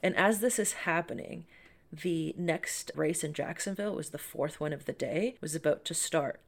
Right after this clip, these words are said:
And so the phones go off. And Deputy Flynn decides to just run with it. So he answers the phone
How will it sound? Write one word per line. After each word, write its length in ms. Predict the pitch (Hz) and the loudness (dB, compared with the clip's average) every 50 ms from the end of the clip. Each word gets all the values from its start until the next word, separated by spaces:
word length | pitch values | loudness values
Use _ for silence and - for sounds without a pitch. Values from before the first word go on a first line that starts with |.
| - | -8
And 140 | 175 165 160 | -6 -4 -4
so 160 | - - 147 | -4 -4 -4
the 100 | - 160 | -4 -4
phones 540 | - - - - - 160 156 156 156 160 156 | -8 -8 -4 0 2 2 4 2 0 -2 -2
go 260 | - 151 156 147 139 | 2 2 2 4 4
off. 480 | 135 151 143 - - 185 185 - - - - _ _ | 4 2 2 0 -2 -6 -8 -8 -12 -16 -20 _ _
And 260 | 196 185 180 175 170 | 6 8 8 6 8
Deputy 440 | - 170 170 175 - 226 220 226 233 | 8 8 8 8 6 4 6 6 4
Flynn 800 | 220 - - - 208 185 190 185 156 - 110 143 151 165 170 165 - - - - - _ - - - - _ - - - - - | 4 2 -2 -2 4 8 8 8 8 6 4 0 -2 -2 -4 -6 -10 -18 -20 -20 -20 _ -20 -20 -20 -20 _ -20 -20 -20 -18 -4
decides 560 | - 185 185 - 175 156 160 165 170 170 - - | -2 2 4 4 6 8 8 8 8 8 6 2
to 100 | - - | 2 4
just 240 | - 208 208 - | 4 4 6 8
run 200 | 208 214 254 269 | 8 8 8 8
with 180 | 254 233 - - | 8 6 6 6
it. 100 | 151 - | 4 4
So 140 | - - 160 | 4 0 0
he 220 | - - 165 - | 2 2 2 4
answers 420 | - 151 185 190 - 220 240 220 - | 6 6 6 6 6 4 4 4 4
the 100 | 214 220 | 4 2
phone 380 | - - - 123 143 147 147 | 2 2 0 2 0 0 0